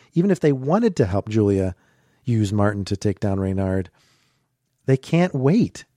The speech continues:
<laughs> because Alice's power is running out. And that causes a great dynamic that was already very tense, not only between the Royals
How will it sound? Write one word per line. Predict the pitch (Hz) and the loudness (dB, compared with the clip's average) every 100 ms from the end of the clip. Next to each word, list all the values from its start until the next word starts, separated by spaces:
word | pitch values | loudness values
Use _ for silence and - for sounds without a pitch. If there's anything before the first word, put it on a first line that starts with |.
| _ | _
<laughs> | 127 - | -6 -2
because | 185 165 135 151 139 131 - _ _ - | -2 -2 -2 2 2 0 -6 _ _ -6
Alice's | 110 123 123 127 | -2 0 -2 -6
power | - 123 123 117 | -4 0 2 2
is | 107 | -2
running | 110 110 110 | -4 -6 -4
out. | 127 - - - _ _ _ _ _ - | -6 -6 -14 -20 _ _ _ _ _ -4
And | 117 | 0
that | 117 - | 0 0
causes | - 120 110 107 | 0 0 0 -2
a | |
great | 110 113 - | 0 0 0
dynamic | 110 113 107 98 | -2 0 -2 -2
that | 104 | -4
was | 104 | -6
already | - 107 110 139 180 | -4 0 2 2 2
very | 110 92 92 | 2 0 -2
tense, | - 95 92 - _ _ _ _ _ 131 | -4 -6 -8 -14 _ _ _ _ _ 0
not | 127 131 | 2 4
only | 117 | 2
between | 107 107 117 104 104 _ _ _ | 0 -2 -2 -2 -4 _ _ _
the | 117 104 | -4 -2
Royals | 98 113 107 98 92 | 2 4 4 2 -4